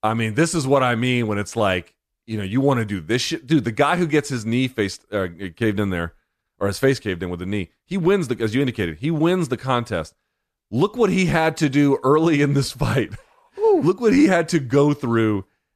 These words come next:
Speaker 1: Who wants to do that and then keep fighting? Fuck that, man.
Speaker 2: Yeah,
Speaker 1: Fuck
Speaker 2: Michael
Speaker 1: all of
Speaker 2: Bisping,
Speaker 1: that.
Speaker 2: that's about it, Luke. Um,
Speaker 1: That's about
Speaker 2: and
Speaker 1: it. That's about
Speaker 2: that,
Speaker 1: it. Alex
Speaker 2: and by the
Speaker 1: Polizzi.
Speaker 2: way, dude,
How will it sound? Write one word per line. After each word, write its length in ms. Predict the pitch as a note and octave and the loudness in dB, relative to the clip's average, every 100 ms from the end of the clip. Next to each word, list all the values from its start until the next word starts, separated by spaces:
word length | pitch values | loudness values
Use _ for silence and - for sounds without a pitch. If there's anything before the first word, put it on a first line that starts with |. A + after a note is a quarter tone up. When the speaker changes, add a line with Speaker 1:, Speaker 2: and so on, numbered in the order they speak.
| _ _ _ - | _ _ _ 2
Speaker 1:
Who 260 | A3 C#4 | 4 4
wants 380 | A#3+ G#3+ A3 - | 4 4 4 0
to 120 | F3 | -2
do 220 | C#3 E3 | 0 2
that 240 | E3 D#3+ D#3+ | 2 2 0
and 180 | C#3+ C3+ | -2 0
then 260 | C#3+ C3 A2+ | 0 0 -4
keep 460 | - - F3 F3 _ | -10 -2 0 0 _
fighting? 640 | - C#3 C#3+ B2+ F2+ C#2+ _ _ | -4 0 0 -2 -4 -8 _ _
Fuck 720 | _ _ F#3 F#3 F#3+ F#3+ - - | _ _ 0 2 2 0 -6 -20
that, 640 | F#2+ F2+ G#2+ A2+ A2 F2+ E2+ | -18 -4 2 2 2 -2 -10
man. 200 | F2 F2 | -6 0
Speaker 2:
Yeah, 200 | A#2+ G#2 - | 0 -2 0
Speaker 1:
Fuck 240 | B2+ B2+ | 0 2
Speaker 2:
Michael 220 | D#3+ E3+ | 0 0
Speaker 1:
all 80 | G#2 | 0
of 180 | - - | 0 0
Speaker 2:
Bisping, 120 | B2+ | -4
Speaker 1:
that. 80 | F#2 | -2
Speaker 2:
that's 200 | A2+ B2 | -2 -2
about 300 | B2 C3 B2 | 0 2 4
it, 220 | B2+ A2+ | 2 0
Luke. 320 | F#2 A2 G#2 A#2 | -4 -12 -10 -4
Um, 320 | B2+ B2+ A#2+ | -2 -2 -2
Speaker 1:
That's 160 | A#2 B2 | -4 -2
about 280 | A2 B2 | 0 2
Speaker 2:
and 80 | B2 | 2
Speaker 1:
it. 200 | G#2+ D2+ - | 0 -4 -12
That's 140 | F#2 | -10
about 260 | F#2 G2 G2 | -2 0 4
Speaker 2:
that, 160 | F3+ | 2
Speaker 1:
it. 40 | F#3+ | 2
Alex 100 | A#2+ | 0
Speaker 2:
and 100 | F3 | 2
by 180 | G#3+ A3+ | 2 2
the 100 | G#3 | 4
Speaker 1:
Polizzi. 40 | |
Speaker 2:
way, 160 | F#3+ F#3 | 4 2
dude, 300 | D3 E3 | 2 0